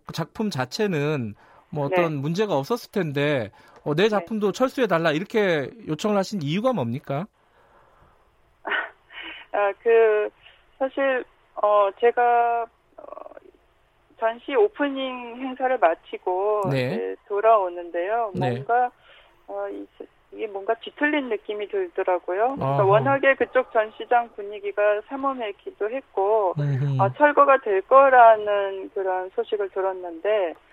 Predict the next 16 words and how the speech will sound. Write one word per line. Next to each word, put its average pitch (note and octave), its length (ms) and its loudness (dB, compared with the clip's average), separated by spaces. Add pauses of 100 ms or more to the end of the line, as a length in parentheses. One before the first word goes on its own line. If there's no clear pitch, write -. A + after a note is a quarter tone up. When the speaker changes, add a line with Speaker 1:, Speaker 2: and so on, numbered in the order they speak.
(200)
Speaker 1:
철거, A3+ 380 2
저 - 140 2
Speaker 2:
어, G3+ 60 4
Speaker 1:
평화의 B3 340 6
소녀상이요? F#3 500 -2 (640)
Speaker 2:
아까 A3 220 4
그런 B3+ 260 4
소문이 D#4 480 6
들었는데요. F3+ 880 2
Speaker 1:
예, - 40 4
예, C3 140 0
예. B2 200 -4
Speaker 2:
네, F#3+ 720 -4
그랬는데, G#3+ 680 2 (460)
어, F#3+ 520 2
막상 G#3+ 760 6